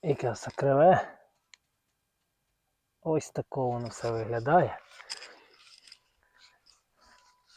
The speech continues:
О, в цьому місці, бачите, це реальний декор зразу.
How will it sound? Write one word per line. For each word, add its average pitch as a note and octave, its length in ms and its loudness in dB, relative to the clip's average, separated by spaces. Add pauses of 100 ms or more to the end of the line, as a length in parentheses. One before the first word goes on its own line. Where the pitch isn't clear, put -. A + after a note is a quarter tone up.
(380)
О, C3+ 80 -6
в - 280 -10
цьому C3 260 2
місці, B2+ 380 0
бачите, - 480 0 (1040)
це D3+ 200 -4
реальний B2+ 680 2 (1040)
декор C3 640 0
зразу. A2 500 -4